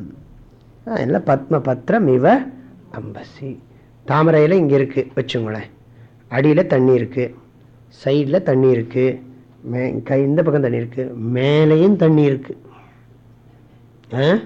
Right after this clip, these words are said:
மேல தண்ணி இருக்கு, மேல கவர்மெண்ட் உட்கார்ந்துருக்கு, கீழே குடும்பம் உட்கார்ந்துருக்கு, இந்த பக்கம் சொந்தக்காரங்க உட்கார்ந்துருக்காங்க, இந்த பக்கம் ஃப்ரெண்ட்ஸ் எல்லாம் உட்கார்ந்துருக்காங்க, இத்தனையும் சுத்தி இருக்கு. ஆனா தாமரையில தண்ணி இப்படி எடுத்த-, இடம் எடுத்தீங்கன்னா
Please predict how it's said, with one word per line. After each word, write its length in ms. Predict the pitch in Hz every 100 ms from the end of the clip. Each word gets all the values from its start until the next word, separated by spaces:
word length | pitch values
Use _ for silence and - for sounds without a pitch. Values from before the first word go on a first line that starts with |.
| - - 123
மேல 280 | 127 139 165
தண்ணி 180 | 131 139 135
இருக்கு, 200 | 131 - - - -
மேல 300 | 135 147 143 127
கவர்மெண்ட் 400 | 147 165 165 156
உட்கார்ந்துருக்கு, 540 | 135 160 160 160 196 220 - - - -
கீழே 220 | - 147 131
குடும்பம் 300 | 151 165 165 143
உட்கார்ந்துருக்கு, 560 | 151 156 156 156 202 220 - - -
இந்த 100 | 139 135
பக்கம் 260 | 131 120
சொந்தக்காரங்க 480 | 139 151 165 165 156
உட்கார்ந்துருக்காங்க, 540 | 151 160 156 160 165 196 214 - -
இந்த 100 | 143 131
பக்கம் 240 | 123 113
ஃப்ரெண்ட்ஸ் 280 | 135 165 170
எல்லாம் 200 | 180 170
உட்கார்ந்துருக்காங்க, 560 | 165 156 151 151 156 190 233 - - - 131
இத்தனையும் 640 | 131 - 170 175 208 220 -
சுத்தி 240 | 151 - 151
இருக்கு. 300 | 135 135 127 127 131 - - -
ஆனா 140 | 139 151 151 143
தாமரையில 400 | 135 143 139 131 120
தண்ணி 220 | 127 143 131
இப்படி 160 | 117 120
எடுத்த-, 400 | 139 - - 123
இடம் 240 | 143 160 139
எடுத்தீங்கன்னா 520 | 139 156 151 151